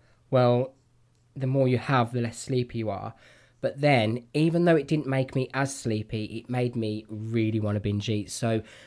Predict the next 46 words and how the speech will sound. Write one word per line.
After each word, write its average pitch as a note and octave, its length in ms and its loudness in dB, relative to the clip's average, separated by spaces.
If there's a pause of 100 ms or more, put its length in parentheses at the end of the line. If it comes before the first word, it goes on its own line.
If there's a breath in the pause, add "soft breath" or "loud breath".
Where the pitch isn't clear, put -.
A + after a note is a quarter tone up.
not D#3 220 2
just, - 380 -4 (300)
I B2+ 40 2
mean, B2+ 200 4
I, B2 180 -4 (240)
I - 60 -10
speak - 340 -2
about A2 180 -6
how A2+ 160 -4
I G#2 60 -2
binge G#2+ 240 -2
eat G#2+ 80 -4
on F#2 120 -8
this G#2 120 -8
podcast - 380 -6
so A#2 240 2
much, A2+ 340 -2 (260 loud breath)
but C3+ 260 2 (300)
it C#3 160 -4
was B2+ 160 -2
insane. A2 760 0 (160)
It B2 160 -2
almost D#3 440 6
felt A#2+ 200 2
like - 160 -10
I B2 40 0
wasn't A2+ 460 -2
full, A#2 380 0
even C#3 300 2
if C3+ 120 2
I C3+ 80 2
was C3+ 260 0
full. F3+ 360 0 (260 loud breath)
I - 60 -2
just - 220 -4
wanted A#2+ 320 -2
to B2+ 200 -8
eat E3 200 4
everything. C3+ 560 4
I A#2+ 100 -4
was A#2 160 -2
constantly D3 580 0
hungry B2 380 4
all A2+ 120 0
the A2+ 80 -6
time. A2 540 -2